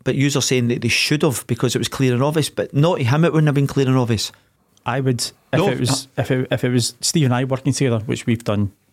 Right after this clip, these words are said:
Speaker 2: numerous times, I would have been saying, "Steve," or he would have been saying, "Des, do you want to have a wee look at that?"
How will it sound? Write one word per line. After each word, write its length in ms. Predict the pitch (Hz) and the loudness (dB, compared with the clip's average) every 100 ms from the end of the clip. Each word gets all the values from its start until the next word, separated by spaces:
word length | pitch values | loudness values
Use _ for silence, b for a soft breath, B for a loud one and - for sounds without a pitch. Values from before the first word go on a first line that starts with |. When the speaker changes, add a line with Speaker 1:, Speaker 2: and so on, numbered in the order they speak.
| _ - | _ 0
Speaker 2:
numerous 340 | 117 120 123 | 2 4 0
times, 380 | - 107 101 - B B B B - | 0 -2 -2 -8 B B B B -6
I 160 | 117 120 | -4 -2
would 120 | 123 | 0
have 140 | 113 - - | -2 -4 -4
been 280 | 117 110 110 - | 0 0 0 -4
saying, 360 | - 110 110 104 _ _ _ _ | -2 0 -2 -4 _ _ _ _
"Steve," 460 | - 123 123 117 - _ _ - | -4 0 2 0 -6 _ _ -6
or 180 | 104 - | -6 -6
he 140 | - 123 | -4 0
would 60 | 113 | 0
have 60 | |
been 80 | 107 | 2
saying, 140 | 110 107 | 0 0
"Des, 320 | 113 110 101 - b b _ | 0 0 -2 -8 b b _
do 100 | - | -2
you 40 | 117 | 0
want 100 | 117 | 2
to 20 | |
have 80 | 127 | 0
a 40 | 110 | 2
wee 120 | 113 | 2
look 180 | 117 143 | 0 0
at 60 | |
that?" 200 | 139 117 | 0 -2